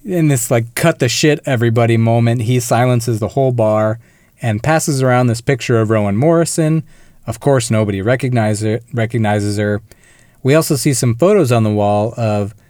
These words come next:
the different girls who are crowned the May Queen each year at, on this island. But last year's photo is missing, and the men in the c-, pub claim that it was broken, so they had to take it down. Another thing that Howie finds unusual is that this island is known for its produce,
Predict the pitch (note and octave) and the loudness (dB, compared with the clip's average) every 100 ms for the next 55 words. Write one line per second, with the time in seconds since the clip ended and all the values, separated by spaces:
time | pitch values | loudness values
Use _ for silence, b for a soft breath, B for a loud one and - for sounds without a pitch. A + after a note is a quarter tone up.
0 | b _ B2 E3 G3+ A3 C#3+ C#3+ C3+ C#3+ | b _ -2 0 0 0 2 2 0 -2
1 | A#2+ A#2 B2+ B2 A#2 - B2+ A2 A#2 D3 | -4 -2 0 0 -2 -6 -4 0 2 2
2 | D#3 - G#2 F#2+ F#2+ - B2 A#2 - - | 0 -2 -4 -4 -8 -6 -6 -6 -10 -6
3 | G#2+ G2+ B2 A#2+ - A#2 F#2 - E2+ F2+ | -4 -2 -4 -6 -10 -8 -8 -8 -8 -6
4 | G2 C#3+ b b - C3 D3+ F#3 A3 D3+ | -4 -6 b b -8 -4 0 0 0 -2
5 | - C3+ C3 B2+ A#2+ D#3+ C4+ - C#3 D#3 | 0 0 2 0 0 2 0 0 -2 -4
6 | b b b - D#3+ D#3 D#3 D#3+ C#3+ B2 | b b b -2 0 4 4 2 0 -2
7 | - - - D3 C3+ C3 - B2+ B2 A#2+ | -12 -16 -2 2 2 0 -6 -2 0 0
8 | A2+ G#2+ - - B2+ G2+ G#2+ F#2+ - - | 0 -2 -8 -8 -6 -2 -4 -4 -8 -6
9 | G2 - D#2+ - - E2 F2 F#2 F#2+ A2+ | -6 -8 -16 -16 -14 -10 -8 -8 -8 -8
10 | G#2 F#2+ F#2+ E2+ - b b b b b | -8 -8 -8 -10 -16 b b b b b
11 | b b _ _ C#3+ E3 G3 F#3 F3 C#3 | b b _ _ 0 4 4 4 2 2
12 | A#2 C3 C3 B2+ A#2 B2 A#2+ A2+ A#2 G3 | 0 0 2 0 0 0 2 2 2 2
13 | F3+ D3+ C3 C3 A2 - A2 G#2 A#2+ A#2+ | 2 0 0 0 -2 -4 -6 -6 -6 -2
14 | C3+ C3+ A#2 G#2+ A#2 B2+ B2+ A#2+ - G#2 | 0 2 0 0 0 2 0 -2 -4 -6
15 | G2+ - - F#3 G3 F#3+ F#3+ - | -6 -10 -4 0 2 2 0 -4